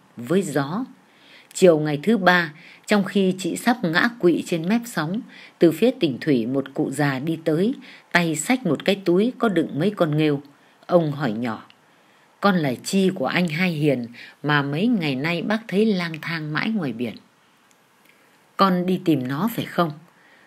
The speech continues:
Sáu Trung nói trong nước mắt. "Tụi nó giết ảnh, về dưới Hạ Thanh còn rêu rao là vứt xác ngoài biển cho cá ăn. Con đi tìm mấy ngày nay mà chẳng thấy trôi vào.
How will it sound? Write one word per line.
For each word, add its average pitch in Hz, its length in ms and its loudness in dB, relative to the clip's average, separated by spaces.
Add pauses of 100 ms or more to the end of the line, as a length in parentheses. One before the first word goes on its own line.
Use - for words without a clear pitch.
(120)
Sáu 196 320 -2
Trung 170 320 -2
nói 170 240 -2
trong 151 220 -2
nước 202 120 -2
mắt. 208 240 -2 (560)
"Tụi 156 140 4
nó 156 260 -2
giết 262 240 0
ảnh, 143 360 -4 (440)
về 156 260 2
dưới 190 140 2
Hạ 180 320 2
Thanh 190 260 -2
còn 147 220 0
rêu 170 240 0
rao 175 280 -2
là 131 300 -4 (260)
vứt 196 240 2
xác - 320 -4
ngoài 156 180 2
biển 127 320 -2
cho 175 220 -6
cá 185 280 -2
ăn. 160 220 -2 (400)
Con 208 180 4
đi 196 200 0
tìm 139 240 2
mấy 151 160 0
ngày 208 260 0
nay 170 260 -2
mà 135 220 -4
chẳng 123 240 -6
thấy 196 240 -2
trôi 180 220 0
vào. 123 360 -4